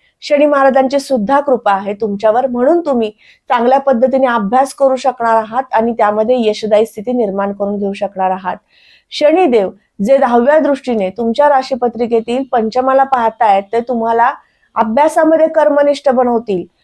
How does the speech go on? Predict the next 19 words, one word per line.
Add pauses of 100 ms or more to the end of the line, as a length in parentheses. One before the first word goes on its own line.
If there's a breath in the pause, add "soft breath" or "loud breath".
(120)
आणि
सरकारी
खात्यातील
नोकरी
ज्यावेळेस
आपण
पाहतो
त्यावेळेस
रविदेव
आणि
शनिदेवांचाच
प्रमुख
विचार
करतो
आणि
या
दोन्ही
ग्रहांची
स्थिती